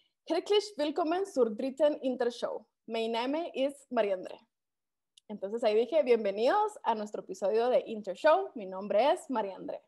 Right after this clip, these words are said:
Espero que me haya salido bien. Si hay algún maestro ahí de alemán que me pueda corregir o ayudar, es mucho bienvenido. Entonces, les estábamos hablando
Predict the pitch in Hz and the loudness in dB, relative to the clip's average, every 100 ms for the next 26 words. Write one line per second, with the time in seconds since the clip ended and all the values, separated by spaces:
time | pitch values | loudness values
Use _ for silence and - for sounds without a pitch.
0 | _ _ 208 254 262 262 233 262 202 208 | _ _ -2 2 2 4 2 2 0 0
1 | 226 294 302 277 233 233 240 226 240 - | 6 6 6 4 2 0 -2 -2 0 2
2 | 240 240 233 185 208 214 208 190 - 202 | 4 6 4 0 -4 -6 -6 -6 -6 -4
3 | 226 202 - 254 262 - - _ - 226 | -2 -2 2 2 2 -4 -20 _ 0 2
4 | 220 247 277 - - _ 196 214 226 220 | 4 4 2 -2 -16 _ -6 -4 -4 0
5 | 214 196 175 - _ _ _ _ _ _ | -2 -2 -8 -12 _ _ _ _ _ _
6 | _ _ _ _ _ _ _ - 262 277 | _ _ _ _ _ _ _ -4 4 6
7 | 262 - - 233 262 269 302 392 294 240 | 4 0 -2 0 6 8 8 6 6 8
8 | 240 285 | 8 8